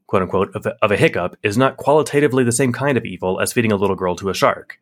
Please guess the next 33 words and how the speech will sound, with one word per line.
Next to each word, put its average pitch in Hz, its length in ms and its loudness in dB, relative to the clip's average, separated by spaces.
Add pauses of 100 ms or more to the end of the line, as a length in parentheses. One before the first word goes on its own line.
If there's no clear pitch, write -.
(180)
In 113 100 2
the 110 80 4
same 131 200 4
way 120 120 6
that 113 200 2
the 110 100 2
good 120 300 2
of 113 140 0
putting 117 180 4
on 101 80 2
warm 101 180 2
socks 123 460 0
is 110 160 -4
not 117 160 2
the 107 80 -8
same 110 240 2
as 104 160 -2
the 104 100 -2
good 107 320 0
of 98 140 -4
saving 101 260 2
a 98 60 0
little 92 180 -4
girl 101 160 0
from, 131 220 -4 (100)
uh, 107 180 2
of 110 120 -4
saving 147 240 2
a - 20 -2
little 87 160 -2
girl 85 140 -2
from - 140 -20
sharks. - 440 -8